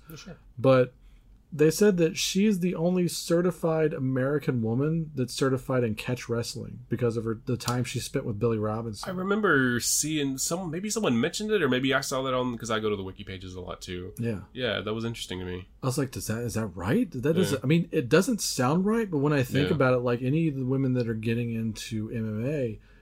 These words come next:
Speaker 2: probably started more in the boxing gyms or even in the
Speaker 1: Yeah,
Speaker 2: martial
Speaker 1: maybe.
Speaker 2: arts
Speaker 1: Yeah.
Speaker 2: gyms. Some of them maybe even just started because of self-defense classes.
Speaker 1: Yeah.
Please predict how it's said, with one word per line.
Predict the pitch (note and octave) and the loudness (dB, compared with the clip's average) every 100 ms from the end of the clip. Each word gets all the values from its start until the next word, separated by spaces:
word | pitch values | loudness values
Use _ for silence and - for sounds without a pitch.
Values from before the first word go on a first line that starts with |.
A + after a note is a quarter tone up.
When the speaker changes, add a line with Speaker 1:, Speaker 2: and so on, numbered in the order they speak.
| - - | -20 -8
Speaker 2:
probably | B2 F3 A#3+ A#3 | -2 -2 2 0
started | - E3+ C#3 B2 | 2 0 2 0
more | A#2+ A#2 A#2+ B2+ C3 - - - - | 0 0 2 0 -2 -8 -20 -16 -6
in | D#3+ | -4
the | F3 | 0
boxing | F#3+ G#3+ - F#3 D3 | 0 -2 -2 0 0
gyms | A#2 A#2 G#2+ G2+ G2+ - - - - - | 0 -2 -4 -6 -10 -16 -20 -20 -12 -2
or | C3 D#3 | 4 4
even | F3 F#3 G3+ | 4 4 6
in | G#3 G3+ | 6 6
the | |
Speaker 1:
Yeah, | F#3 | 6
Speaker 2:
martial | F#3 F#3 - F3 | 6 4 4 4
Speaker 1:
maybe. | D#3+ | 6
Speaker 2:
arts | F#3+ F#3+ - | 4 0 -2
Speaker 1:
Yeah. | B2+ C3+ | 0 2
Speaker 2:
gyms. | C3+ C#3+ | 2 -2
Some | - D3+ A#3 | -2 -2 0
of | |
them | C4 | 2
maybe | G#3+ F#3 F#3 | 2 4 4
even | F#3 F3+ | 2 0
just | F3+ | -2
started | - F3 E3 | 0 0 0
because | D#3+ D#3+ | -2 -2
of | D#3+ | -2
self-defense | - D#3+ D#3 D#3+ F#3 G#3 - | -2 -2 -4 -6 -2 -2 -2
classes. | C#3+ A#2 G2+ A2 G2 - | -2 -2 -2 -6 -8 -6
Speaker 1:
Yeah. | G#2+ G#2 | -2 -2